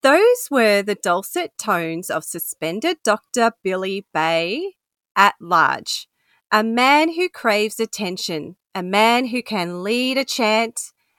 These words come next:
a man who loves a whistle, and a man who has a bit of a love-hate relationship with other players in the movement. That clip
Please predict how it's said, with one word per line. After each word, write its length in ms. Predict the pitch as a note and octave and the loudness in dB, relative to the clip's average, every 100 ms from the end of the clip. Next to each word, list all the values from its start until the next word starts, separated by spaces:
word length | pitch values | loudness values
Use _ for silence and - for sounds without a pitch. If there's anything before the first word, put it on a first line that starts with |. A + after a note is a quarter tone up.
| _ | _
a 80 | G3 | -6
man 460 | F#3+ G3+ A#3 B3 B3+ | -2 2 2 2 0
who 140 | G#3 | -2
loves 460 | G3+ A3 A#3 C4 D#4+ | -2 4 6 6 -2
a 60 | |
whistle, 420 | D4 F4 E4 F#4+ A4+ _ _ _ | -2 0 2 0 -2 _ _ _
and 120 | G3 | -8
a 40 | F#3+ | 0
man 360 | G3+ A#3 B3 | 4 4 4
who 160 | B3 A#3+ | 2 2
has 200 | A#3 A3 | 2 0
a 60 | |
bit 180 | G3+ A#3 | -4 -4
of 120 | B3 | -2
a 80 | A#3+ | -2
love-hate 580 | A3 A3+ B3 B3 B3+ D4 F4+ | 6 6 6 2 -4 -2 -2
relationship 640 | E4 G#3+ G3+ G3 F#3+ - _ - | 0 0 -2 -6 -6 -8 _ -4
with 120 | F4 | 2
other 200 | B3 B3 | 2 0
players 480 | - F#3+ F#3 F#3 - | -4 -2 -2 -4 -6
in 160 | G3 | -6
the 80 | F#3 | -4
movement. 560 | E3+ D#3 D#3 D3+ - - _ _ _ _ | -6 -6 -6 -8 -10 -20 _ _ _ _
That 260 | D4+ F#4 - | 6 6 0
clip 280 | - F3 | -6 -6